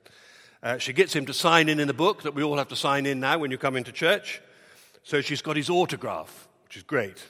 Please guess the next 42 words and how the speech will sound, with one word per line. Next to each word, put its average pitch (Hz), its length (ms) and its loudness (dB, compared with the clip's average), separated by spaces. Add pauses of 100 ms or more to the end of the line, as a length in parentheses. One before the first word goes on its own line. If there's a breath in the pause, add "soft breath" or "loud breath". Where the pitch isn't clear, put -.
(580 loud breath)
And 127 100 -8
when 180 100 4
he 220 100 2
says 160 260 4
that 143 80 -4
he's 139 140 -4
come 165 240 4
to 147 80 -4
repair 160 360 2
the 139 100 -6
picture, 151 500 -2
she 151 160 -4
says, 180 240 -6
"No, 240 160 4
no, 202 140 0
no, 170 120 0
you 143 160 0
mustn't 165 280 -4
bother 147 200 -2
yourself 127 380 -4
with 123 100 -8
that. 120 220 0 (220 loud breath)
You 147 60 -4
must 147 140 -4
have 156 120 2
a 143 40 -4
cup 165 200 0
of 143 140 -8
tea, 196 240 0
relax." 131 680 0 (1400 soft breath)
Annette 175 340 6
arrives. 113 760 0 (580 soft breath)
Jules 151 460 -2
rushes 170 480 4
out 139 240 6
to 143 80 -6
meet 147 200 0
her. 131 160 -2
"Andy 220 340 0
Warhol 208 500 0
is 120 100 -4
here. 120 240 -2